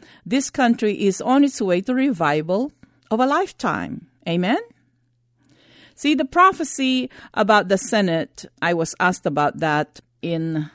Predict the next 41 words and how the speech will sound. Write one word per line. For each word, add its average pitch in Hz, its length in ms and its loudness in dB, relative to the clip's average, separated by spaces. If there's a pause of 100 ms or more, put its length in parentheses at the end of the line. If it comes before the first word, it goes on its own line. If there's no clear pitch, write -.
(140)
I 156 120 -4
think, 170 320 -4
uh, 156 220 -4
the 151 140 -4
beginning 170 400 -4
of 151 180 -4
the 151 80 -4
year 151 200 -4
twenty 156 360 -6
eighteen, 147 640 -4 (140)
about 135 280 -2
the 139 60 -4
Senate 156 460 -4
seat, - 500 -10 (240)
about 143 300 -4
the 156 100 -2
result 151 360 -4
of 127 80 -8
the 139 80 -4
midcoming 143 600 -2
election. 202 680 -4
And 156 360 -4
what 185 180 0
I 170 100 2
got 151 200 -4
from 160 140 -4
the 139 80 -2
Lord 139 320 0
is 147 340 -4
the 190 140 2
Republicans 208 800 2 (100)
will, 170 340 0
uh, 156 280 -4
increase 180 580 -2
in 160 180 -2
number 147 480 -2
in 151 180 -2
the, 143 180 -4
in 151 80 -6
the 160 80 -8
Senate. - 580 -2